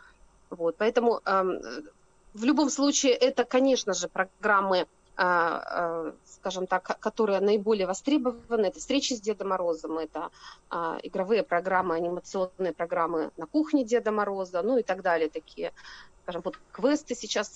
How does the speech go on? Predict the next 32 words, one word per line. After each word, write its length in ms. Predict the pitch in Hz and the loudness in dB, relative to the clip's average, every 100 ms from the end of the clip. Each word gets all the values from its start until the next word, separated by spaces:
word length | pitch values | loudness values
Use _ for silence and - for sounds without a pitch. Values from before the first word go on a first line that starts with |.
| 127 | -10
стали 240 | - 196 | -4 -4
популярны. 480 | 185 185 196 180 196 | -4 -8 -2 0 2
Потом 260 | 214 247 277 | 0 2 4
мы 120 | 254 | 2
сделали 380 | 196 240 247 220 | 2 2 2 2
очень 220 | 214 220 | -2 -2
много, 420 | 226 240 220 220 - _ _ _ _ _ _ _ - _ _ _ - | 2 2 2 0 -2 _ _ _ _ _ _ _ -20 _ _ _ -4
э, 220 | 226 214 | -2 -2
скажем 400 | - - 226 214 | -4 -4 -2 -2
так, 220 | - 226 | 0 0
таких, 380 | - 220 269 - - - - | 0 0 0 0 -2 -6 -8
а, 160 | 220 196 | -6 -6
бесплатных 640 | 196 - 311 359 311 - | -6 -2 0 2 0 0
опций. 480 | 202 - - 170 165 - - - - | -2 -4 -10 -8 -8 -12 -20 -20 -12
А, 100 | 185 185 | -10 -2
есть 260 | 247 233 - - | 0 -2 -6 -2
фотоквест 520 | 254 - - 285 269 | -2 -2 0 0 2
на 80 | 226 | -2
территории, 540 | - 208 - 208 196 | -2 -10 -2 -2 -2
то 100 | 185 | -8
есть 100 | 185 _ _ | -12 _ _
можно 380 | - 214 220 208 | -12 -4 -4 -2
просто 220 | 247 226 | -4 -4
приехать 340 | - 208 - 190 | -2 -2 -2 -4
пожить, 460 | 226 220 320 392 - | -2 -2 -2 -4 -6
и 160 | 277 294 | -4 -2
такие 340 | 214 - 220 | -4 -4 -2
объекты 300 | 202 214 - | -2 -4 -8
саморазвлечения 840 | - 190 - 196 196 196 208 - 190 | -8 -8 -8 -6 -6 -8 -10 -6 -2
у 20 | |
нас 160 | 180 - | -4 -2
много. 360 | 208 202 185 | -2 0 0